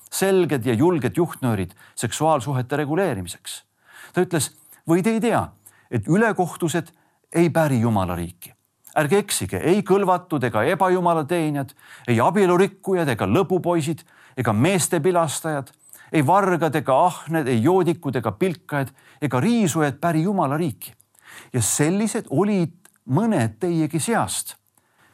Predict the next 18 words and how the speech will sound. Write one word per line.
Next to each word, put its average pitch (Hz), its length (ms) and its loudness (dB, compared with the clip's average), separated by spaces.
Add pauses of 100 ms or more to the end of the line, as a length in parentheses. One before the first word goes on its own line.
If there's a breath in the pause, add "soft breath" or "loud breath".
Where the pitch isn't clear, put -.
kuid 127 160 -2
te 139 100 -2
olete 120 300 -4
puhtaks 139 400 -6
pestud. - 400 -14 (440 soft breath)
Te 175 80 2
olete 143 240 0
pühitsetud, 202 720 0 (380 loud breath)
te 202 80 0
olete 180 280 2
õigeks 170 480 2
tehtud - 380 -10 (340)
Issanda 170 480 0
Jeesuse 123 560 0
Kristuse 113 480 -6
nimes 143 400 -4
ja 107 120 -4
meie 104 340 -4